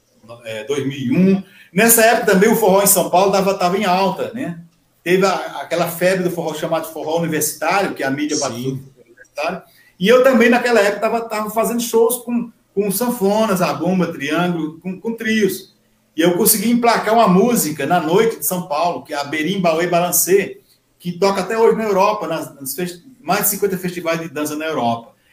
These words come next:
Speaker 1: Essa música é minha, do professor Wagner.
Speaker 2: Uhum.
Speaker 1: Aí eu assinei o primeiro contrato com a gravadora, nessa época.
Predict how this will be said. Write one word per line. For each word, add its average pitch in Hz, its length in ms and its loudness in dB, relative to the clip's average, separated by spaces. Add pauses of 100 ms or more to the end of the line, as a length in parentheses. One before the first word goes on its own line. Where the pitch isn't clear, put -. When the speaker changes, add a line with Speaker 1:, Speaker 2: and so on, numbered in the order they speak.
(160)
Speaker 1:
Essa 160 140 -2
música 175 280 4
é 170 40 2
minha, 185 180 4
do 185 120 2
professor 175 360 0
Wagner. 175 480 2 (240)
Speaker 2:
Uhum. 113 120 -8
Speaker 1:
Aí 170 180 4
eu 226 80 6
assinei 208 300 2
o - 60 2
primeiro 233 320 2
contrato 196 420 -2
com 208 80 -4
a 202 80 -4
gravadora, 175 760 -4 (440)
nessa 147 300 -2
época. 160 460 -6